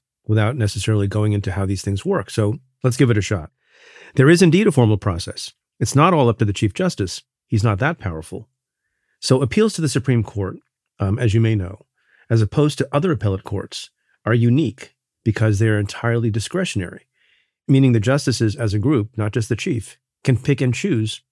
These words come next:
which cases they decide to hear on appeal. And they're quite selective. It's very different with respect to other appellate courts.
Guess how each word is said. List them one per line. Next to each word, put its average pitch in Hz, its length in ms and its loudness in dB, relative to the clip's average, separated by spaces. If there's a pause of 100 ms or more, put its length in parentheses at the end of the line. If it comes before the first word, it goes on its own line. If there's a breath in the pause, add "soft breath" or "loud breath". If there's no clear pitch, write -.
which 120 200 -4
cases 107 340 0
they 110 80 0
decide 101 400 -2
to 107 80 -8
hear 113 180 -2
on 110 100 0
appeal. 113 460 -6 (600)
And 117 160 4
they're 120 160 2
quite 127 280 -2
selective. 160 560 -6 (680)
It's 110 120 0
very 120 140 6
different 113 340 -2
with 104 120 -2
respect 101 260 -4
to - 100 -6
other 147 200 0
appellate 95 300 -6
courts. - 420 -12